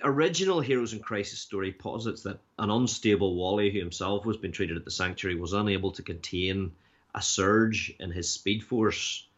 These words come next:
which caused the explosion and the tragedy that occurred in Heroes in Crisis. And with the surges currently taking place in Adam's storyline, that's what the storyline's called, The Surge.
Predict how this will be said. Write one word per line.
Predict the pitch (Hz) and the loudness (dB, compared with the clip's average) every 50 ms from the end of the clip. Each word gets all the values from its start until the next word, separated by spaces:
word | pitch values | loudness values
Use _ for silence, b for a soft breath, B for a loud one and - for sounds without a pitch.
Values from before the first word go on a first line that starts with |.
| _ _ _ - | _ _ _ -10
which | - - - - | -6 -6 -6 -4
caused | - - 98 95 98 82 87 | 0 2 2 2 2 2 0
the | 95 | 0
explosion | 80 - - - - - 101 101 95 95 87 98 95 | -2 -2 -4 -8 -10 -6 -4 -4 -2 -2 -2 -2 -2
and | 90 85 | -2 -4
the | 82 | -4
tragedy | - - - 92 98 104 101 113 113 107 107 | -4 -2 0 0 0 0 0 0 2 4 4
that | 101 - | 4 2
occurred | - - - - 92 90 90 92 | 0 -4 -4 -4 -2 -2 0 -2
in | 90 87 | -2 -2
Heroes | 82 85 85 87 87 85 | -2 -2 -2 -2 -2 -4
in | 82 | -6
Crisis. | 80 - 87 95 110 - 135 107 - - - b b b b b b b b b b b b b b b b b _ _ _ _ _ _ _ _ _ _ _ _ _ _ _ - | -4 0 2 2 2 2 0 -2 -2 -4 -8 b b b b b b b b b b b b b b b b b _ _ _ _ _ _ _ _ _ _ _ _ _ _ _ 0
And | 135 123 113 110 104 - - - _ _ _ _ _ - | 4 4 4 4 2 -2 -8 -20 _ _ _ _ _ 2
with | 117 131 127 - - - _ _ _ - | 4 4 4 2 -4 -16 _ _ _ -6
the | 113 120 | -4 -4
surges | 117 - - - 139 135 143 165 170 156 165 160 135 110 104 - - - _ - | -2 0 0 2 2 4 4 4 2 2 0 0 0 -2 -4 -6 -10 -12 _ -8
currently | - 120 113 110 82 98 | -4 -2 -2 -2 -2 -4
taking | 95 - 101 - - 90 | -4 -2 -4 -4 -4 -6
place | 87 - 95 87 85 - | -6 -6 -4 -4 -4 -4
in | 90 | -4
Adam's | 90 90 90 87 82 - - | -4 -4 -4 -6 -6 -8 -8
storyline, | - 87 90 101 113 117 110 104 | -6 -2 0 2 2 2 2 2
that's | 107 120 117 - - | 0 0 -2 -4 -8
what | 82 | -10
the | - 101 | -10 -10
storyline's | - - 95 87 80 85 85 80 80 | -8 -6 -6 -4 -4 -4 -6 -6 -8
called, | - - 98 90 92 101 92 | -8 -6 -4 -2 -2 -2 -4
The | 87 82 | -4 -8
Surge. | - - 90 92 104 113 107 - - - | -6 -4 0 0 2 2 0 -2 -6 -12